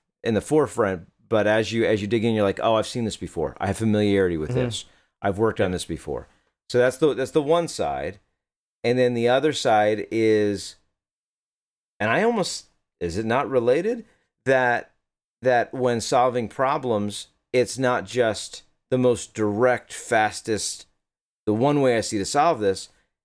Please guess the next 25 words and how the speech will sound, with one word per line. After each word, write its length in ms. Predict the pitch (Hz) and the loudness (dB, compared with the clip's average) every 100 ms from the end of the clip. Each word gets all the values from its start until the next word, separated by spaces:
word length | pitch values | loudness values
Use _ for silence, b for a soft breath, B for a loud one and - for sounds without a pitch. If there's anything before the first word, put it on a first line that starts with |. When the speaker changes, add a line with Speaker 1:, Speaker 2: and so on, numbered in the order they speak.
| _ | _
Speaker 1:
Is 160 | 131 135 | -2 0
it 100 | 175 | 0
not 160 | 147 131 | 2 2
actually 300 | 127 - 120 | 0 -4 -2
related 460 | 110 107 120 147 | 0 2 2 0
because 440 | 117 107 - 127 110 | -4 -6 0 0 0
now 220 | 117 117 | 0 0
you 220 | 117 113 | 0 -2
have 400 | 92 98 95 117 | -2 -2 -2 -2
a 60 | 139 | -4
breadth 320 | 135 123 - | -2 -2 -4
of 100 | 127 | -6
knowledge? 560 | 135 135 147 160 151 - _ _ - | -2 0 0 -2 -8 -20 _ _ -8
There's 140 | 101 | -2
a 40 | 123 | 0
little 140 | 123 | 2
bit 140 | 120 | 0
more 140 | 110 113 | 0 -2
time 280 | 131 120 110 | -2 -2 -2
to 80 | |
be 180 | 98 135 | -2 0
like, 340 | 120 101 98 - _ _ _ - | 2 2 0 -6 _ _ _ -6
"Well, 640 | 208 214 208 208 214 208 - _ _ _ _ _ _ 143 | 0 2 2 2 0 -6 -14 _ _ _ _ _ _ 0
let 180 | 165 | 0
me, 400 | 165 170 160 143 | 0 -2 -2 -4